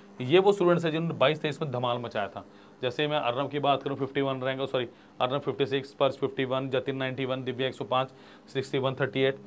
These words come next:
तो ये बच्चों ने जीएस की तैयारी को नहीं छिड़ने दिया, मतलब जीएस की तैयारी एक परसेंट भी इनकी disturb नहीं हुई और सी side बहुत प्यार से निकाल लिया इन्होंने, बहुत प्यार से qualify कर लिया, चलिए, क्लियर?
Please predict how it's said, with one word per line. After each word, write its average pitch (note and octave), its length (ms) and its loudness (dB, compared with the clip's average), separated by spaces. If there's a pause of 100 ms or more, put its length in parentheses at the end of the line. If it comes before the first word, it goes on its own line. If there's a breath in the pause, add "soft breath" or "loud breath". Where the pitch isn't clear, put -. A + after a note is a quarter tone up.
(300 loud breath)
तो C3+ 80 2
ये E3+ 240 8
बच्चों F3 360 2
ने D#3+ 280 2
जीएस D#3 380 2
की F#3 80 2
तैयारी E3 320 6
को E3 80 0
नहीं G3+ 120 2
छिड़ने D3+ 280 0
दिया, A2 240 0 (460 loud breath)
मतलब C#3 200 0
जीएस D3 260 2
की F#3 60 2
तैयारी D#3+ 220 4
एक D#3+ 100 0
परसेंट E3 300 2
भी E3 80 0
इनकी E3+ 140 0
disturb D3 300 2
नहीं D3 100 2
हुई - 100 -2 (300 loud breath)
और C#3 80 2
सी C#3+ 160 0
side D#3 160 4
बहुत D3 240 -2
प्यार A#2+ 160 2
से B2+ 100 -6
निकाल G#2+ 260 -4
लिया G2+ 120 -6
इन्होंने, G2+ 220 -6
बहुत C#3+ 200 -2
प्यार C3+ 160 4
से - 100 -6
qualify C3 360 0
कर A2 120 -2
लिया, G2+ 280 -10
चलिए, G#2 120 -12
क्लियर? F3 220 0